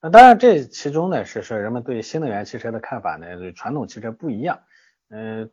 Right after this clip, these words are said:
但是从另一个角度来说，它其实是个异化的能源公司，它的业绩预期可能已经透支到一二十年以后了。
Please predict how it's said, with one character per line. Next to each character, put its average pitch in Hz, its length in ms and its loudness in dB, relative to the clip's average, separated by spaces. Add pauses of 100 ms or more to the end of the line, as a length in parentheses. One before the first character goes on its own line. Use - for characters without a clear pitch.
但 165 200 -4
是 147 80 -8
从 170 180 -8
另 269 80 4
一 269 40 2
个 160 100 -2
角 92 140 -8
度 123 100 -10
来 131 140 -6
说， 165 120 -10
它 147 140 -2
其 180 140 -4
实 175 140 -6
是 180 60 -6
个 185 80 -2
异 202 140 -2
化 156 180 -4
的 104 100 -12
能 95 140 -12
源 147 220 -8
公 - 180 -20
司， - 180 -20 (160)
它 160 120 -10
的 180 80 -6
业 175 160 0
绩 143 120 -6
预 135 80 -6
期 131 160 -10
可 - 200 -10
能 113 160 -8
已 135 80 -6
经 113 160 -12
透 - 180 -8
支 123 140 -8
到 117 100 -6
一 110 100 -8
二 127 140 -4
十 - 160 -18
年 92 220 -16
以 - 60 -20
后 151 180 -8
了。 - 100 -8